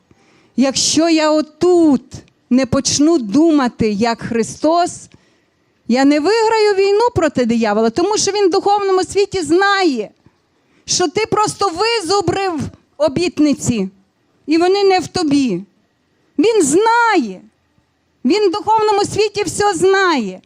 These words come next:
Не обманемо. Він, сатану я не обманю. Я можу обманути тільки сама себе. І то, і що люди багато роблять. Вони обманюють себе. Але нам цього не потрібно.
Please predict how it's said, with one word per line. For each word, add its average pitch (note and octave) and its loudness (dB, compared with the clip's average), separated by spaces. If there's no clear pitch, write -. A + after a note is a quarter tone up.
Не E4+ 4
обманемо. F4 0
Він, E4+ 0
сатану G4 -2
я G4 2
не F#4 2
обманю. B3 0
Я C#4+ 0
можу D#4+ 0
обманути D#4+ 2
тільки C#4 -2
сама D4 0
себе. G#3 -4
І C4+ -2
то, D4 -8
і C#4+ -12
що - -4
люди D4+ 2
багато B3 -2
роблять. F3 -6
Вони E4+ 2
обманюють G3+ -4
себе. - -16
Але A#3+ -2
нам C#4 2
цього B3+ 0
не B3 2
потрібно. F#3+ -4